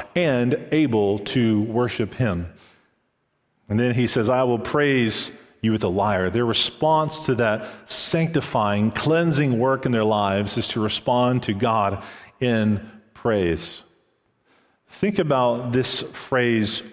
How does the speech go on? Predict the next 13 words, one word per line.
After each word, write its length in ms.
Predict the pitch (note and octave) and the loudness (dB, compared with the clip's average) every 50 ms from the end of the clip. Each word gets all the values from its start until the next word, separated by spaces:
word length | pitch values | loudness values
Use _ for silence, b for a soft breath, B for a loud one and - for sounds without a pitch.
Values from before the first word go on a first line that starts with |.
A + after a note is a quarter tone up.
| - | -4
altar, 560 | - A#2 A#2 A#2+ A2+ - - G2+ F2+ D#2+ D2+ - - - _ _ _ _ | 0 0 0 0 0 -2 -2 -2 -2 -2 -6 -10 -18 -20 _ _ _ _
for 220 | - - A2 G2+ | -4 -2 0 2
a 40 | G2 | 2
moment. 420 | G2+ G#2 G2 G2 F#2+ F2+ F2 E2+ - - - _ _ _ _ _ _ _ _ _ _ _ _ _ _ _ _ _ _ _ _ _ _ _ _ _ _ _ _ _ _ _ _ _ | 2 2 2 2 0 0 -2 -4 -8 -14 -20 _ _ _ _ _ _ _ _ _ _ _ _ _ _ _ _ _ _ _ _ _ _ _ _ _ _ _ _ _ _ _ _ _
It's 100 | _ - | _ -18
a 40 | G2 | -8
place 280 | - - C#3+ C3+ - | -4 -2 -2 0 0
of 100 | - G#2 | -2 -2
sacrifice. 920 | - - B2 A#2 A#2 - A#2+ G#2+ - - G2 F2+ F2 E2+ - - - - - _ _ _ _ _ _ _ _ _ _ _ _ _ _ _ _ _ _ _ _ _ | -2 0 -2 -2 0 -2 -4 -4 -2 -2 -2 -2 -2 -4 -6 -10 -14 -16 -20 _ _ _ _ _ _ _ _ _ _ _ _ _ _ _ _ _ _ _ _ _
Sacrifice 760 | _ - - A#2+ A2+ A#2 - C3+ - - B2 B2 B2+ B2 - - | _ -4 -2 -2 0 0 -2 -2 -2 0 0 0 0 0 0 -2
is 80 | A2+ G#2 | 0 0
what 140 | G#2+ A2+ | 0 2
enables 600 | G#2+ G#2 G#2 G#2+ A2+ C3 C3 C3 C3 C3+ B2+ - | 2 2 2 2 2 0 0 0 0 0 -2 -4